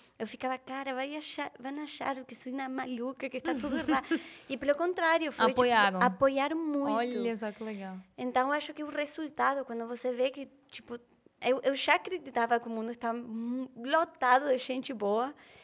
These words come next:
Speaker 1: e com o Instagram isso se foi maior ainda, sabe? Tipo,
Speaker 2: Uhum.
Speaker 1: porque recebo muito apoio. E acho que, assim, você recebe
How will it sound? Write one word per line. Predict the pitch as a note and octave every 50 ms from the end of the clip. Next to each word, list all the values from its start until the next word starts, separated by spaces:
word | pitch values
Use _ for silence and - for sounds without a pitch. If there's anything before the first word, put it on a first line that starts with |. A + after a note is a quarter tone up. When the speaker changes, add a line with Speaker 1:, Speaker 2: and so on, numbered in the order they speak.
| _ -
Speaker 1:
e | - C4 - - _ _ _ _ _ - - - - - - - -
com | -
o | B3+ C4 C4 C4
Instagram | C4+ C#4 C4+ D4+ D4 C4+ C4 C#4 C#4 C#4
isso | C4+ C4+ - C#4
se | C4+ - - C#4+ C#4 C#4 - -
foi | - - C4+ C4+
maior | C#4 C#4 C#4 C#4+ D#4 E4 E4 D#4 C#4 C4 A#3
ainda, | A3 A3 G#3 G3+ G3 F#3+ F#3+ F#3+
sabe? | - A3+ A3+ A3+ A#3+ A3+ G3+
Tipo, | G#3 G#3 G3
Speaker 2:
Uhum. | F#3+ F#3+ G3+
Speaker 1:
porque | A#3 A3+ - A#3
recebo | A3+ A3+ A#3+ A#3 A#3 - B3+ C#4 D4+
muito | D4+ C#4+ C4+ C4 C4+ C4+ C#4 C4+ C4+ B3+
apoio. | A3+ A3+ - A3 G3+ F#3+ F#3+ G3 F#3 F#3 F#3 _ _ - - - - - - - - - - -
E | - A#3 A#3
acho | A#3 A#3 C#4+
que, | C#4 C4+
assim, | C4 B3+ - C4 A#3
você | A#3 A3+ A3+ - B3+ B3+ C4+ C4 - - - A3+
recebe | - A#3+ A#3+ A#3+ A#3+ C4 C4 B3+